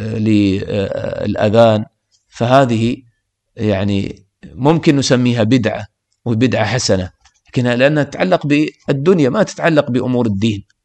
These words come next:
ف-، آه، وهذا أيضًا إذا كان الأمر له أصل في الشرع، آه، فقد يطلق عليه بدعة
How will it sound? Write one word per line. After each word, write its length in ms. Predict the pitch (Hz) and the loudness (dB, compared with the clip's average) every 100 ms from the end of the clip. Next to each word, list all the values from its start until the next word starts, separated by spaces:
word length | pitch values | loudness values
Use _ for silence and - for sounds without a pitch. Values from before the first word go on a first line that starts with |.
| _ _ _ _ _ | _ _ _ _ _
ف-، 120 | - 95 90 - _ _ _ _ - | -6 -2 -2 -6 _ _ _ _ -2
آه، 1400 | 107 92 90 95 95 95 101 98 101 80 82 80 82 90 82 | 0 0 -2 -4 -6 -6 -8 -10 -10 -12 -12 -14 -14 -14 -10
وهذا 560 | - 123 160 143 - - _ _ _ _ _ | -4 4 4 6 2 0 _ _ _ _ _
أيضًا 400 | 165 196 151 - - _ _ _ _ _ _ _ _ _ _ _ | -2 0 -2 -4 -8 _ _ _ _ _ _ _ _ _ _ _
إذا 260 | 127 120 117 | 0 2 2
كان 280 | 113 170 175 | 4 2 2
الأمر 420 | 143 151 135 120 | 2 2 0 2
له 260 | 131 127 - | 2 2 2
أصل 240 | - 127 92 | 2 0 -4
في 120 | - 110 | -6 -8
الشرع، 420 | - 113 107 - _ _ _ _ _ _ _ _ _ _ | -2 0 0 -4 _ _ _ _ _ _ _ _ _ _
آه، 260 | 82 85 76 | -6 -6 -8
فقد 880 | 80 104 98 107 - - - 135 135 | -4 0 0 -2 -10 -18 -4 0 2
يطلق 360 | 160 147 139 - | 2 2 -2 0
عليه 260 | 123 123 | 0 2
بدعة 460 | 107 139 104 117 | 4 4 2 -2